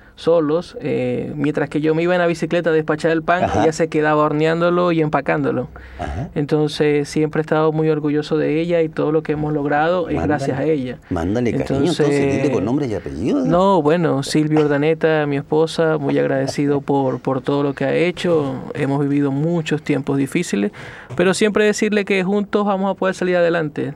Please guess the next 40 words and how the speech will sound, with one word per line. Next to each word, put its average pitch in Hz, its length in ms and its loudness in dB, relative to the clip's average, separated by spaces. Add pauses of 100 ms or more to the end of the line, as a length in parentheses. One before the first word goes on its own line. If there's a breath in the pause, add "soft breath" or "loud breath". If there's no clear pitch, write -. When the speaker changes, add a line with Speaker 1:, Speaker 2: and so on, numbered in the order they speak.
Speaker 1:
No 151 480 0
siempre 160 340 0
vamos 156 420 2
a 156 40 0
encontrar 147 380 0
dificultades 147 680 0
en 143 120 -2
el 139 80 -2
camino, 170 460 -2 (540 loud breath)
pero 160 280 4
como 147 200 0
pareja, 160 520 2
unidos, 175 760 0
vamos 143 260 -2
a 147 60 0
poder 139 300 0
salir 139 260 -2
siempre 139 300 0
adelante. 139 400 -2
Así 143 180 -6
que 139 220 -6
te 135 100 -4
amo 135 180 -2
mucho, 196 480 0 (520 loud breath)
eh, 139 560 0
sígueme 151 360 2
acompañando 185 920 0
y 170 260 -2
sigamos 160 400 0
trabajando 175 460 0
por 170 120 0
este 170 140 -2
sueño 175 300 -2
que 170 120 -2
tú 165 140 -2
juntos 175 300 -2
tenemos 175 340 0
para 160 160 2
nuestros 156 320 -2
hijos, 156 240 -2